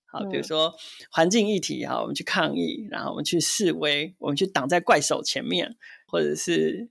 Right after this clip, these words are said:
Speaker 1: 皮草，然后我们就去时装秀上面抗议。有些人是选择用这样的方式，那也有些人的选择别的方式呢，可能是透过政治团体，透过利益团体，然后去进行游说，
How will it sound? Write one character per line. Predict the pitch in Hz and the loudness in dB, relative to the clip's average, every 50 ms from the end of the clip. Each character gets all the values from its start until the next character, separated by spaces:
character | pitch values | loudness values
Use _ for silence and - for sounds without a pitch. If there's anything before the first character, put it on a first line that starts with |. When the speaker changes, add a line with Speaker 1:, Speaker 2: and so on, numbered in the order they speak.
| _ | _
Speaker 1:
皮 | - - - 180 214 | -2 0 2 2 2
草， | 233 226 - 170 127 - - - | 2 4 4 4 4 4 2 -2
然 | - 147 143 | -2 -2 0
后 | 147 | 0
我 | 147 | 0
们 | 139 143 156 | -2 -2 -2
就 | - 190 | 0 0
去 | 180 185 220 | 0 2 0
时 | 196 - - 151 156 | 0 0 0 -2 2
装 | 185 190 185 208 226 | 2 4 4 4 2
秀 | 226 262 214 165 | 2 2 2 2
上 | 160 185 160 156 | 2 2 2 2
面 | 156 156 151 | 2 0 -2
抗 | - - - 156 - - - | -2 0 0 0 0 -2 -6
议。 | - - - - | -8 -8 -6 -4
有 | - 139 | -4 -2
些 | 143 185 202 | 0 2 2
人 | 202 170 160 | 2 2 2
是 | 180 196 185 | 0 0 -2
选 | - 160 - - | 0 0 -2 -2
择 | 131 127 135 | -2 0 0
用 | 160 165 165 160 | 0 0 0 0
这 | - 180 | 0 0
样 | 160 143 135 | 0 0 0
的 | 143 147 | -2 -4
方 | - - 151 151 170 185 | -2 -2 -2 -2 -2 -2
式， | 185 - - 185 165 - _ _ _ _ _ _ _ _ _ | -2 -2 -2 -2 -4 -4 _ _ _ _ _ _ _ _ _
那 | 226 214 190 | 2 4 4
也 | 180 196 220 | 4 4 6
有 | 262 254 214 175 | 8 8 6 6
些 | 156 214 226 | 6 6 6
人 | 226 208 175 170 175 | 8 8 6 6 6
的 | 175 175 | 4 4
选 | 175 - 156 143 | 4 4 2 2
择 | 139 147 139 147 156 | 2 2 2 2 2
别 | 165 - 156 156 | 4 4 4 4
的 | 175 180 | 4 4
方 | 180 208 208 208 220 | 4 4 4 4 4
式 | - - 214 196 180 | 2 2 2 2 2
呢， | 165 160 160 160 156 | 4 4 4 4 2
可 | 156 143 | 0 -2
能 | 135 131 151 | -2 -2 -2
是 | 165 180 | -2 -2
透 | - 175 175 | -2 -2 0
过 | 175 170 151 | 2 0 2
政 | 151 - 175 151 | 2 2 0 2
治 | - - 160 | 2 0 -2
团 | 147 - - - - 113 - - | -2 -4 -4 -6 -4 -4 -6 -8
体， | - - - - - - | -8 -6 -6 -6 -6 -6
透 | - - 165 | -4 -4 -2
过 | 151 - 156 151 | 0 0 0 0
利 | 151 185 | 0 -2
益 | 226 226 185 160 151 | -2 -2 -2 -2 -2
团 | - - - 110 - - - | -2 -4 -4 -4 -4 -6 -8
体， | - - - - - - - - - - - - - _ | -8 -6 -6 -6 -6 -8 -12 -16 -20 -20 -20 -20 -10 _
然 | - 135 131 | -2 -2 0
后 | 143 156 151 | 0 0 0
去 | 143 - - | 0 -2 -4
进 | 156 - 165 147 | -2 0 0 0
行 | 139 - 135 131 - | 0 0 -2 -2 -2
游 | - 135 139 127 131 147 | -2 -2 -2 0 0 0
说， | 151 - - - 170 | 0 0 2 2 4